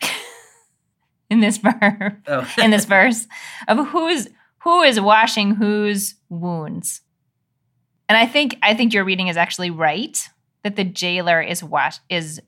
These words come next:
Speaker 1: washing the wounds of Paul and Silas.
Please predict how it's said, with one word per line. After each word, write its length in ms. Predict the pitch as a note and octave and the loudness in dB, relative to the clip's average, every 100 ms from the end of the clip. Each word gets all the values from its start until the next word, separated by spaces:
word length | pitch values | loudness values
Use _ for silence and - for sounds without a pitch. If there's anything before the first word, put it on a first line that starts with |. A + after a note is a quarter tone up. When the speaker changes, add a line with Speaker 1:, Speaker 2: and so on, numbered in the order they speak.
| _ | _
Speaker 1:
washing 920 | D#3+ D#3 D#3 D3+ D#3+ D#3+ - E3+ E3+ D#3+ | -20 -18 -12 0 0 0 -4 -6 -6 -6
the 120 | D#3+ | -8
wounds 480 | D3+ D#3 D#3 D3+ - | -10 -10 -10 -12 -10
of 160 | D#3+ - _ | -10 -12 _
Paul 400 | - D3+ D3 - | -4 -2 0 -4
and 200 | D#3 D#3 | -10 -14
Silas. 800 | - - - F3+ A#3+ - - - | -14 -14 -10 -6 -6 -8 -14 -18